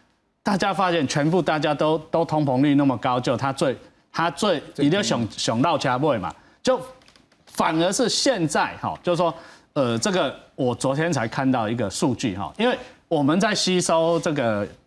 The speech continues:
Speaker 1: 外国游客哈，台湾哈，从对比就是说，哎，今年跟疫情前去比，哦，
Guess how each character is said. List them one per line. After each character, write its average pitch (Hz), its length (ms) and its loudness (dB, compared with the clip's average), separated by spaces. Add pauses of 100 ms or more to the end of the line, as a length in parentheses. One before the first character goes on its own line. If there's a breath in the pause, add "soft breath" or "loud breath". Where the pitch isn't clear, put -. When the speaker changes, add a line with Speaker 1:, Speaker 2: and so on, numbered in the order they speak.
(140)
Speaker 1:
外 - 160 0
国 117 200 -2
游 117 180 0
客 120 220 -2
哈， 95 200 -6
台 127 140 -2
湾 165 180 0 (260 loud breath)
哈， - 160 -4
从 156 300 0 (280)
对 226 200 2
比 123 200 0
就 160 160 2
是 - 20 2
说， 170 180 2
哎， 139 140 -2
今 190 300 0
年 127 340 2
跟 160 420 0 (140)
疫 180 140 2
情 127 220 0
前 120 300 -2
去 165 140 0
比， 95 260 -4 (260 soft breath)
哦， 98 140 -6